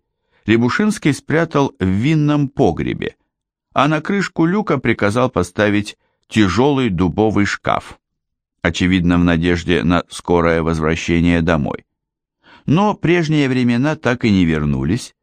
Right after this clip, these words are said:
а новые обитатели особняка быстро в нем обжились и даже затеяли перестановку. И двадцать шестого мая тысяча девятьсот двадцать четвертого года произошло неизбежное.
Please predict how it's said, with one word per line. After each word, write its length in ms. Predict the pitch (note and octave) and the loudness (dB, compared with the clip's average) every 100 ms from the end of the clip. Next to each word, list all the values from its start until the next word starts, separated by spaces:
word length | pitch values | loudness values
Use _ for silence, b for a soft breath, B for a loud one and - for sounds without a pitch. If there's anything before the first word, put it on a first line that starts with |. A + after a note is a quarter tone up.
| _ _ _ _ | _ _ _ _
а 160 | - E2 | 0 2
новые 440 | F#2+ E2+ F2+ G2+ | 4 4 2 0
обитатели 560 | G#2 A#2+ B2 C3 C3 C3 | 0 -2 0 -2 0 -2
особняка 760 | B2+ - A#2+ B2+ B2 - C3+ - _ _ _ - | -2 -2 -2 0 -2 -2 -4 -6 _ _ _ -2
быстро 420 | D#3+ G#3 G#3 G3+ | 0 0 -2 0
в 40 | |
нем 220 | E3+ E3+ E3 | 0 0 -2
обжились 640 | D3+ D#3 C3+ D#2+ - - - _ _ _ | -2 -2 0 -2 -4 -12 -20 _ _ _
и 100 | - | -2
даже 320 | G#2 G3+ G#3 D#3+ | 0 0 0 0
затеяли 580 | A#2+ G#2+ D#3 D#3 D3 | -2 0 0 0 0
перестановку. 1040 | C3+ G#2 A2+ G#2+ - D2+ C2+ G#1+ - - - _ _ _ b b b - | 0 0 0 -2 -2 -2 -2 -4 -10 -16 -16 _ _ _ b b b 0
И 280 | C3+ B2+ F2 | 2 2 0
двадцать 440 | G#2+ B2 - G#2+ | 0 0 0 -2
шестого 520 | - G#2 - G2+ F#2 | 0 -2 0 0 2
мая 320 | F#2+ F#2 E2+ E2+ | 2 2 0 -2
тысяча 360 | E2+ - - D#2 | -4 -6 -6 -4
девятьсот 360 | E2 D#2+ E2+ | -2 0 -2
двадцать 380 | D#2+ F2 - C#2+ | 2 0 0 -6
четвертого 640 | C#2+ B1 B1 B1+ A1+ C#2+ | -6 -4 -4 -4 -4 -4
года 360 | G#2 E3 A#2 - _ _ _ _ _ _ | -2 -2 -2 -6 _ _ _ _ _ _
произошло 640 | C#3 D3 C3+ C3+ - E3 - | 0 2 0 -2 -2 -2 2
неизбежное. 1080 | A#2 C#3+ B2+ G2+ G2 D#2 C#2+ G#1 G#1 - | 2 2 0 0 0 0 -2 -4 -6 -8